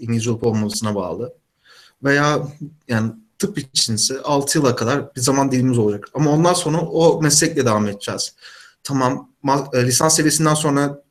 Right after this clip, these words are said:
bölüm değiştiren hocalarımız var. Yani onlar bize şu an bölüm derslerini veriyor ama lisansı, lisansı işletme ise bilgisayar olabiliyor mesela verdiği dersler. Onun gibi yapabilir ama çok riskli bir şey.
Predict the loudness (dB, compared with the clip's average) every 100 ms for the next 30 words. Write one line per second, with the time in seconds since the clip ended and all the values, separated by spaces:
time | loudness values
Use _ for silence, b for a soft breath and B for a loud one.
0 | _ 0 2 4 4 2 2 2 0 -2
1 | 0 2 0 -2 -4 -6 -10 _ _ _
2 | _ _ _ _ -4 -2 -2 -2 0 0
3 | 0 -2 -4 -4 -4 -4 -4 0 0 0
4 | -2 -2 -6 -6 -2 -2 -2 -2 0 0
5 | 0 -4 -6 B B B -4 0 0 0
6 | -4 -4 0 0 2 0 0 0 0 0
7 | 2 2 2 2 2 0 -2 -8 -8 -8
8 | -8 -10 _ -2 -2 -2 -4 -4 -4 -6
9 | -6 -10 B B B B _ _ 2 4
10 | 4 4 4 4 0 -2 -6 -10 -6 -4
11 | -2 -2 -2 -2 0 0 0 -2